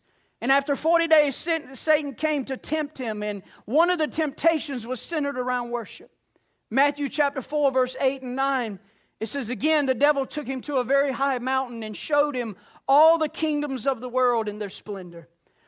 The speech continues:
'All this I will give to you.'" Notice what, what he's saying. "All this I'll give to you," he said,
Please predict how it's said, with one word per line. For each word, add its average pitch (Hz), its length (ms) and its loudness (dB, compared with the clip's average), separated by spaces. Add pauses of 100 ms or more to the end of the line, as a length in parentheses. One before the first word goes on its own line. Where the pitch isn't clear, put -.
(160)
'All 359 360 8
this 359 320 2
I 320 200 6
will 302 180 4
give 277 260 0
to 262 100 -6
you.'" 233 160 -4
Notice 285 360 0
what, 359 200 2
what 330 140 4
he's 294 160 -2
saying. 294 380 0
"All 320 340 4
this 392 240 0
I'll 320 200 4
give 294 200 -4
to 247 80 -14
you," 254 140 -4
he 240 80 -6
said, 226 300 -2